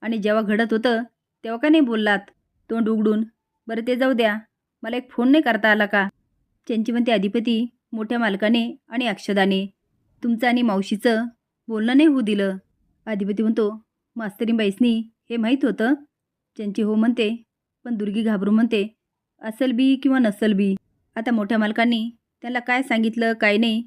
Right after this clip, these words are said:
हे आम्हाला कसं माहिती असणार?" अधिपती म्हणतो, "मग असं कसं बोलता, बोलणं करून दिलं नाही म्हणून?" चेंची म्हणते, "ते माहिती आहे मला,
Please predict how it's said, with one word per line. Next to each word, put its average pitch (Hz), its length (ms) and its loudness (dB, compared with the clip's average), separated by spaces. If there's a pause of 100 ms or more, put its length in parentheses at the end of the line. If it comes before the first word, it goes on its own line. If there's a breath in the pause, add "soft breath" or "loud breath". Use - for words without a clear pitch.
(360)
हे 269 60 -8
आम्हाला 240 260 -2
कसं 302 220 4
माहिती 214 260 4
असणार?" 190 360 0 (460)
अधिपती 196 380 -4
म्हणतो, 226 380 0 (320)
"मग 214 80 -8
असं 202 200 -6
कसं 285 200 2
बोलता, 202 360 0 (520)
बोलणं 214 280 -2
करून 233 240 2
दिलं 226 220 2
नाही 226 100 0
म्हणून?" 247 240 4 (240)
चेंची 214 220 -4
म्हणते, 233 420 0 (280)
"ते 269 40 -4
माहिती 285 280 0
आहे 247 80 0
मला, 196 280 0